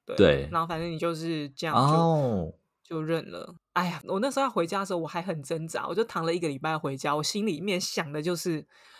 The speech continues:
Speaker 1: 天哪，回家之后我没有病床了，
Speaker 2: 那怎么办？
Speaker 1: 因为病床不是都可以调那个上下左右，就是电动的嘛，
Speaker 2: 对，对，对，对，对，
Speaker 1: 对不对？
Speaker 2: 对，
Speaker 1: 我想说，
Speaker 2: 嗯。
Speaker 1: 我要怎么起床？我要怎么离开床？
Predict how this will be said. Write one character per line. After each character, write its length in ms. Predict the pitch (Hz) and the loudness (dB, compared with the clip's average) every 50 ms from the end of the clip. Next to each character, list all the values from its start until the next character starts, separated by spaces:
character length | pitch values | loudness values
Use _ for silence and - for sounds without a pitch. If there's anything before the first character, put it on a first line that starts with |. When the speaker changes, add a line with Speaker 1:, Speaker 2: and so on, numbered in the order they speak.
| - _ _ | -20 _ _
Speaker 1:
天 240 | - - 196 185 180 | -8 -4 -4 -2 -2
哪， 160 | 185 175 151 | -2 -4 -6
回 180 | - - 175 165 | -4 -4 -4 -2
家 180 | 160 180 175 | -2 -2 -4
之 240 | 170 170 - 170 170 | -4 -4 -4 -6 -6
后 380 | 175 160 - 175 156 147 143 - | -6 -4 -6 -6 -6 -6 -6 -6
我 120 | - 160 156 | -4 -4 -2
没 100 | 165 190 | -2 -2
有 100 | 175 151 | -4 -4
病 240 | - - 180 156 | -2 -4 -4 -2
床 160 | 151 - 98 - | -2 -2 -2 -2
了， 60 | - | 0
Speaker 2:
那 0 | |
怎 60 | 87 73 69 - | -2 -2 -2 0
么 40 | - | 2
办？ 120 | - - | 4 4
Speaker 1:
因 40 | 214 | 4
为 40 | 220 | 4
病 200 | 220 277 247 208 | 4 4 2 2
床 220 | 196 - 208 170 | 2 0 0 0
不 100 | 160 190 | 2 0
是 120 | 175 - 214 | 0 0 0
都 120 | 214 202 | 0 -2
可 160 | 196 - 196 | 0 0 -4
以 60 | 156 151 | -4 -4
调 320 | - - - 143 139 151 | -4 -6 -6 -6 -4 -4
那 100 | 175 185 | -4 -4
个 160 | 160 160 160 | -2 -2 -2
上 260 | 156 - - 170 160 160 | -2 -2 -2 -2 -2 -4
下 260 | - - 180 156 147 | -4 -4 -4 -4 -4
左 260 | - - - 151 - - | -6 -8 -8 -6 -4 -2
右， 200 | 175 175 160 151 | 0 0 0 0
就 120 | 151 175 | -2 -4
是 60 | 170 160 | -4 2
电 220 | - 208 196 - | 6 8 8 8
动 160 | - 101 92 | 6 4 4
的 120 | - - 87 | 4 2 2
嘛， 180 | - - - - | 2 0 0 2
Speaker 2:
对， 80 | 92 | 2
对， 20 | 82 | 2
对， 0 | |
对， 0 | |
对， 0 | |
Speaker 1:
对 0 | |
不 60 | 80 | 2
对？ 40 | 85 | 0
Speaker 2:
对， 80 | 82 | -2
Speaker 1:
我 40 | 78 | -2
想 160 | 95 92 156 | -4 -6 -6
说， 160 | 147 - 92 | -2 2 2
Speaker 2:
嗯。 160 | 90 82 73 78 - _ _ _ _ _ _ _ _ _ | 4 4 2 0 -6 _ _ _ _ _ _ _ _ _
Speaker 1:
我 80 | - 160 | -14 -14
要 120 | 170 180 | -12 -12
怎 140 | - - 147 | -12 -12 -14
么 100 | 143 143 _ | -14 -12 _
起 320 | - - - - 247 - - | -8 -8 -8 -8 -10 -12 -12
床？ 320 | - - - - - - - 160 | -14 -14 -12 -14 -16 -16 -16 -14
我 80 | 156 | -12
要 60 | 160 170 | -12 -12
怎 140 | - 160 | -12 -14
么 120 | 147 147 151 | -16 -14 -12
离 160 | 151 - - | -12 -14 -14
开 220 | - - - 160 170 156 | -14 -14 -16 -14 -14 -14
床？ 440 | - - - - - - - 190 175 | -14 -14 -16 -16 -18 -20 -20 -20 -20